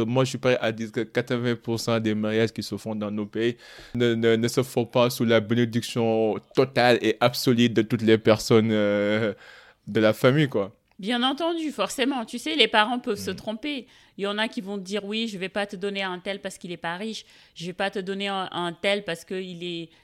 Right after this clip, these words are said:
Speaker 2: guewel ou teug ou, ou je ne sais
Speaker 1: Ouais.
Speaker 2: quoi. » Euh, j'ai pas... Parce que, tout simplement, moi, je me dis, l'être humain n'est pas, n'est pas
Speaker 1: Mm.
Speaker 2: parfait. Les parents le sont
Speaker 1: Mm.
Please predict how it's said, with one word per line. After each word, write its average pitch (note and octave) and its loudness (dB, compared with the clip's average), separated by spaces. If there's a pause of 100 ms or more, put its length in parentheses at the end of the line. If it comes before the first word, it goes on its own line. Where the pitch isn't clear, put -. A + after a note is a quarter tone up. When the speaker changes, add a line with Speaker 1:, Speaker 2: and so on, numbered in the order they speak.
(160)
Speaker 2:
guewel F#3+ -2
ou - -12
teug F#3 -8
ou, G3 -8
ou F#3 -10
je F3 -10
ne F#3+ -10
sais G#3 0
Speaker 1:
Ouais. G3 -6
Speaker 2:
quoi. » F3+ -4 (320)
Euh, E3 -4
j'ai F3+ -10
pas... G3 -6 (180)
Parce A#3 -6
que, C4 0 (180)
tout B3 -10
simplement, A#3+ -6
moi, A3 -4
je A#3+ -6
me G#3+ -6
dis, G3 -12
l'être A3+ -6
humain G#3 -4
n'est G3 -8
pas, F#3 -2 (360)
n'est F#3 -6
pas F3+ -4
Speaker 1:
Mm. G#3 -10
Speaker 2:
parfait. F3 -10 (460)
Les F3+ -6
parents G3+ -2
le F#3+ -4
sont G3 -8
Speaker 1:
Mm. G3 -6